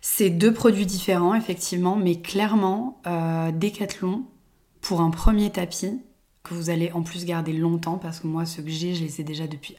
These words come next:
un moment, et ça bouge pas, et c'est vraiment ceux que j'emporte avec moi partout dès que je dois bouger, parce que les Lulu, ils sont bien, mais ils pèsent un âne mort. <laughs> Donc,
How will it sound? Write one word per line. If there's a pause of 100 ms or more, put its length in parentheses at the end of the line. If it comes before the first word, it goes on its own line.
un
moment, (360)
et
ça
bouge
pas,
et
c'est
vraiment
ceux
que
j'emporte
avec
moi
partout
dès
que
je
dois
bouger, (260)
parce
que
les
Lulu,
ils
sont
bien,
mais (600)
ils
pèsent
un
âne
mort. (220)
<laughs>
Donc,